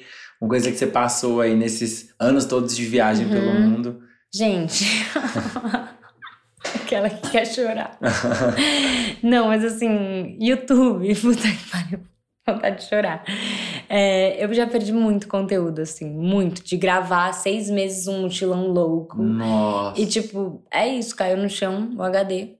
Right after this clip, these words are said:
Speaker 2: e foi isso.
Speaker 1: Meu
Speaker 2: Então, assim,
Speaker 1: Deus. E como que volta, né? Seis meses de intercâmbio.
Speaker 2: Não, você aceita. Você aceita que você perdeu o conteúdo. É, então, pelo amor de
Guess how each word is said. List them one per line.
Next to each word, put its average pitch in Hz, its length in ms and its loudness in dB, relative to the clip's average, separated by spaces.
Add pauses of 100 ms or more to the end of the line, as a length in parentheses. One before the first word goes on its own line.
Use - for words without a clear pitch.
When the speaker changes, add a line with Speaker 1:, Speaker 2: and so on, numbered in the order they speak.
(160)
Speaker 2:
e 185 200 -8
foi 190 140 -2
isso. - 340 -8 (160)
Speaker 1:
Meu 117 200 -4
Speaker 2:
Então, 117 120 2
assim, 233 320 6
Speaker 1:
Deus. - 280 -6 (300)
E 143 80 4
como 165 180 4
que 180 120 0
volta, 143 320 4
né? 147 120 2
Seis 147 220 0
meses 135 220 2
de 127 80 -2
intercâmbio. 123 840 0
Speaker 2:
Não, 269 200 2
você 180 220 0
aceita. 196 720 0
Você - 140 0
aceita 196 440 0
que 220 60 -6
você 233 80 0
perdeu 240 360 0
o 233 100 -8
conteúdo. 233 480 -4 (420)
É, 180 160 2
então, 185 340 2 (920)
pelo 175 140 -6
amor 202 200 -2
de 202 120 -8